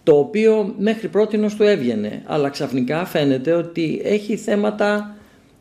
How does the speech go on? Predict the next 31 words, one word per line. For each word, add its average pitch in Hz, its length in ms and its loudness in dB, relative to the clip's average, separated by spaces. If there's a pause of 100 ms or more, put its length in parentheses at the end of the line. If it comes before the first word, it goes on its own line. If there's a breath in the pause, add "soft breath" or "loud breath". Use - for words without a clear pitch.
(140)
τοποθέτησης - 960 0 (360)
το 131 120 2
πασόκ 120 520 -2 (140)
και 175 160 0
άρα, 202 240 2
λοιπόν, 185 480 2 (400 loud breath)
εάν 143 320 0
μεν 196 320 0
πάρει 180 280 0
παραπάνω 147 500 0
από 151 140 0
ό,τι 135 140 -2
πήρε 127 280 0
στις - 140 -10
πρόσφατες 117 500 -2
εκλογές, 113 640 -2
έστω 156 300 -2
και 139 160 -2
μηδέν 127 360 2
οκτώ 139 300 -2
τοις 123 120 -10
εκατό 123 280 -4
παραπάνω, 123 760 0 (120)
μπορεί 196 220 0
να 165 120 0
δούμε 180 160 -2
τον 147 140 -2
κύριο 165 260 0
Ανδρουλάκη 147 500 -2
να 165 100 -2
λέει, 190 340 0